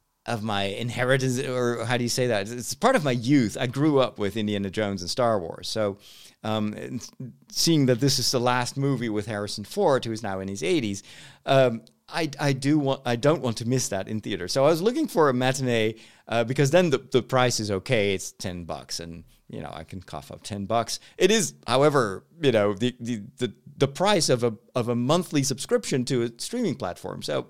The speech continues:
even ten bucks is quite a bit of money. It used to be, I think, seven fifty in the morning. But anyway, I was hoping to go today, but then I got a,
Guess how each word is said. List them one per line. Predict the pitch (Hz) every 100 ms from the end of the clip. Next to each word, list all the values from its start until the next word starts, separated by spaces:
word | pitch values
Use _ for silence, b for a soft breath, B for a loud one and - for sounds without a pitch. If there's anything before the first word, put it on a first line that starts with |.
| -
even | 196 349 294
ten | 262 233
bucks | 302 -
is | 117 - _
quite | 240 277
a |
bit | 135 110
of |
money. | 127 151 98
It | 110
used | 151
to | -
be, | 107 104 -
I | 90
think, | 120 104
seven | - 110 90
fifty | - 127 - 76
in | 78
the |
morning. | 80 82 80 135 - B B B B
But | 196
anyway, | 202 98 - _ _ _ _ - -
I | 165
was | 175
hoping | 202 185
to | 151
go | 160
today, | 135 131 151
but | 131
then | 139 135
I | 123
got | 127
a, | 113